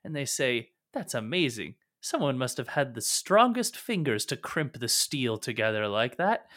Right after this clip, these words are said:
There's no sign of plier marks, and this is a fingerprint, certainly a fingerprint." Um, and, uh, they marvel at it, and then, uh, Mefera asks, "Do you know,"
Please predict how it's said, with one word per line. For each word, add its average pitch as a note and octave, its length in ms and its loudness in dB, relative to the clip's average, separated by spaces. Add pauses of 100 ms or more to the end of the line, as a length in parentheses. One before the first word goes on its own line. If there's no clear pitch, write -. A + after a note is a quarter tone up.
(260)
There's F#3 140 2
no G3+ 140 6
sign F#3 280 8
of - 100 0
plier A3+ 380 6
marks, G2 340 -2 (120)
and F#3+ 160 2
this - 180 6
is D#3 100 2
a - 80 4
fingerprint, E3 840 2
certainly E3+ 640 6
a G#3 60 8
fingerprint." F3 760 2 (540)
Um, A#2 460 6 (160)
and, B2+ 420 0
uh, B2 360 6 (120)
they C#3+ 140 0
marvel B2+ 480 2
at G2 160 2
it, A#2+ 140 0 (100)
and A#2+ 180 -4
then, A#2+ 300 -6 (580)
uh, A2 380 4
Mefera C#3 560 2
asks, B2+ 560 2 (760)
"Do B2+ 80 -6
you G#3 200 -2
know," F#3 540 2